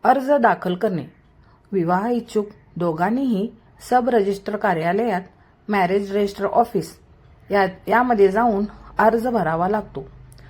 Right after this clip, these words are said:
विवाहासाठी किमान वय एकवीस वर्ष पुरुषाचे व महिलेचे अठरा वर्ष पूर्ण असणे गरजेचे असते. पुढे बघूया.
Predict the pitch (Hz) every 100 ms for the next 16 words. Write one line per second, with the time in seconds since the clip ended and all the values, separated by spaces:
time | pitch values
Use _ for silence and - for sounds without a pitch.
0 | - - 190 175 185 202 220 254 - 170
1 | 202 - - - - - 214 233 240 226
2 | 160 170 - - - - - - 208 202
3 | - 226 254 254 233 208 170 139 - -
4 | - 233 196 - 226 226 180 208 - -
5 | - - 190 220 196 185 196 202 196 202
6 | - 185 - 190 220 220 - 202 202 196
7 | 185 202 214 - 170 185 190 156 151 160
8 | 196 202 - 233 - 151 - - - -
9 | - - - - - - - - - -
10 | - - - 240 220 226 185 147